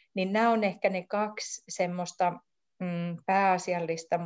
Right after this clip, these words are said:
mun tehtävää mä näen niin kauan kuin vielä oon niin kuin mukana näissä, nä-, tässä elämässä, elämän syrjässä kiinni, on se, että mä haluan tuoda sitä kansainvälistä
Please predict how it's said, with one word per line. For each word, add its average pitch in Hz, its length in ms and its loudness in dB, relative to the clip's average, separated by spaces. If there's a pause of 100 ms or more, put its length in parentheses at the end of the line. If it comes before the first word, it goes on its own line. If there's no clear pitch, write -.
(160)
mun 170 580 -2
tehtävää 170 560 2
mä 214 120 0
näen 226 340 2
niin 208 200 -2
kauan 202 340 0
kuin 196 240 -2 (280)
vielä 185 400 2
oon 185 260 4
niin 175 140 -2
kuin 202 240 0
mukana 220 460 6 (100)
näissä, 185 420 4 (640)
nä-, 202 200 8 (280)
tässä - 380 6 (180)
elämässä, 196 720 8 (100)
elämän 196 520 2
syrjässä 196 560 4
kiinni, 185 500 0
on 185 140 2
se, 185 220 4
että 180 240 2
mä 180 160 -2
haluan 190 340 2
tuoda 233 320 6
sitä 175 300 -4
kansainvälistä 180 960 0